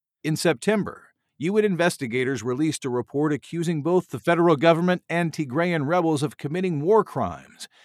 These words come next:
including massacres and sexual assaults, during the conflict that first erupted in November of twenty twenty.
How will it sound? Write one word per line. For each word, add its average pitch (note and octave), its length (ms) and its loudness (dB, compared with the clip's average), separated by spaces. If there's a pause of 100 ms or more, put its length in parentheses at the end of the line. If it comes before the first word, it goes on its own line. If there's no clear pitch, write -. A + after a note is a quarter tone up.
(100)
including C3 580 0
massacres - 840 -4 (220)
and A2+ 100 -4
sexual C3+ 480 -2
assaults, - 640 -2 (280)
during F#3 260 2
the F#3+ 80 -2
conflict D#3 720 0 (240)
that C3+ 160 -2
first D3 340 -2
erupted C3+ 480 -2
in G#2+ 120 -2
November D3 460 0
of A#2+ 120 -4
twenty A#2 320 -4
twenty. - 540 -6